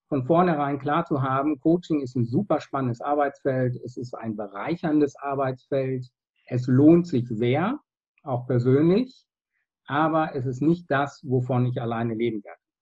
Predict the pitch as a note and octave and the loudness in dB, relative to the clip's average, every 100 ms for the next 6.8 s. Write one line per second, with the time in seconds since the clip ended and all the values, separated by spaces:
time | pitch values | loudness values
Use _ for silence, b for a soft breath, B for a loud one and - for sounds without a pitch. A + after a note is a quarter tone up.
0 | _ _ _ _ _ _ - B2+ A2+ C3+ | _ _ _ _ _ _ -2 -2 0 -2
1 | - C3 B2+ B2+ D3 - D#3 D#3 D3 C#3+ | 0 2 2 2 -2 0 2 4 4 0
2 | _ _ _ - B2+ D3+ F3 F3 E3 - | _ _ _ -10 -6 -2 -2 0 -2 2
3 | D3+ C#3+ D#3 D3+ D3+ D#3 D3+ b b b | 2 6 8 6 6 2 0 b b b
4 | b b - C3+ C#3 B2+ C3+ C3 C3+ D3+ | b b -6 0 2 2 2 2 2 2
5 | C3+ C3+ C3 A#2+ D#3 G3 - E3+ D#3 D3+ | 2 0 -2 0 4 2 2 -2 0 -2
6 | - D3+ D3+ D3 D3 D3 C#3+ | 0 4 6 6 6 6 4